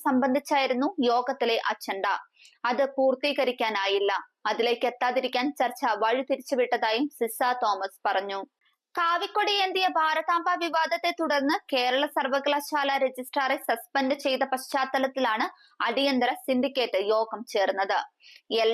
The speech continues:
ഡി എഫ് അനുകൂല സിൻഡിക്കേറ്റ് അംഗങ്ങളായ പതിനാറ് പേരും ഒരു യു ഡി എഫ് അംഗവും രേഖാമൂലം ആവശ്യപ്പെട്ടതിനെ തുടർന്നാണ് യോഗം വിളിക്കാൻ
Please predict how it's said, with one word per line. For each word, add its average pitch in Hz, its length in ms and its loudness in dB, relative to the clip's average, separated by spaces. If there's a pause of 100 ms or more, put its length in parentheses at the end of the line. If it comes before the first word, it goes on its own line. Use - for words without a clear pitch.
(100)
ഡി 254 120 2
എഫ് 302 160 -2
അനുകൂല 269 380 2 (100)
സിൻഡിക്കേറ്റ് 269 540 0
അംഗങ്ങളായ 262 500 0 (100)
പതിനാറ് 269 520 0
പേരും 277 240 0 (360)
ഒരു 302 220 2
യു 269 120 2 (140)
ഡി 320 120 2
എഫ് 320 160 -2
അംഗവും 277 380 0 (260)
രേഖാമൂലം 269 800 0 (100)
ആവശ്യപ്പെട്ടതിനെ 277 840 0
തുടർന്നാണ് 254 460 2 (180)
യോഗം 233 320 0
വിളിക്കാൻ 247 320 0